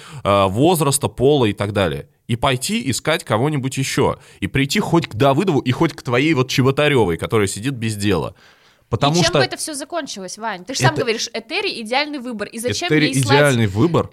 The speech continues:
Speaker 2: всю ее, э, тренерскую группу на три буквы, если это идеальный
Speaker 1: Это
Speaker 2: выбор?
Speaker 1: идеальный выбор с точки зрения спортивного результата, но, на мой взгляд, может быть, я не прав, может, я осуждаю как игоманьяк, но, э, ни один спортивный результат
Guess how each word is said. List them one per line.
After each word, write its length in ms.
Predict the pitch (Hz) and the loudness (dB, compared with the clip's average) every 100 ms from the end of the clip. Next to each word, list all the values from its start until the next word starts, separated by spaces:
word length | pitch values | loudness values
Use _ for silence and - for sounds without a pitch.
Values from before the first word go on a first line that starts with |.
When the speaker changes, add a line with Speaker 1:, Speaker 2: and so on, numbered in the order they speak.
| - | -10
Speaker 2:
всю 340 | - - 302 | -8 -4 -2
ее, 540 | 285 247 247 147 208 208 | -2 -4 -6 -8 -6 -6
э, 20 | |
тренерскую 500 | 208 277 240 - 247 | -6 -6 -8 -10 -10
группу 600 | 233 269 233 233 226 214 | -10 -10 -10 -8 -6 -6
на 140 | 226 233 | -6 -8
три 180 | 233 | -8
буквы, 420 | 240 226 466 294 220 | -8 -4 -6 -6 -8
если 400 | 214 247 247 - | -6 -6 -4 -2
это 240 | - 294 | -2 -4
идеальный 540 | - 214 226 269 240 | -8 -4 -2 -2 -4
Speaker 1:
Это 80 | 220 104 | -4 -4
Speaker 2:
выбор? 200 | 208 117 | -2 -4
Speaker 1:
идеальный 580 | 113 104 107 120 123 107 | -2 -2 0 2 2 0
выбор 320 | 95 113 104 | -2 -4 -4
с 60 | 87 | -6
точки 240 | 98 - | -8 -8
зрения 240 | 95 104 101 | -6 -4 -4
спортивного 440 | 92 - 101 98 92 | -6 -4 -2 -2 -2
результата, 480 | 92 95 117 139 | -2 -2 -2 -2
но, 100 | 98 | -4
на 140 | 92 92 | -2 -2
мой 220 | 92 135 | 0 0
взгляд, 460 | 123 98 87 71 _ - | 0 0 0 -2 _ -4
может 280 | 104 110 110 | 0 0 0
быть, 140 | 107 | -4
я 120 | 98 | -2
не 80 | 85 | -4
прав, 260 | 78 76 69 | -6 -8 -6
может, 220 | 98 107 | -4 0
я 100 | 107 | 0
осуждаю 340 | 92 92 92 | 0 -2 -4
как 160 | 85 - | -4 -8
игоманьяк, 560 | 85 87 85 82 73 80 | -6 -4 -2 -2 -4 -6
но, 260 | 87 85 - - - | -6 -6 -8 -20 -16
э, 400 | - 92 95 92 - | -8 -4 -2 -2 -4
ни 240 | 104 117 | -2 2
один 300 | 131 131 120 | 2 2 -2
спортивный 500 | 90 90 - 101 87 | -2 -4 -4 -6 -4
результат 640 | 85 82 92 135 165 - | -4 -4 -2 -2 -2 -6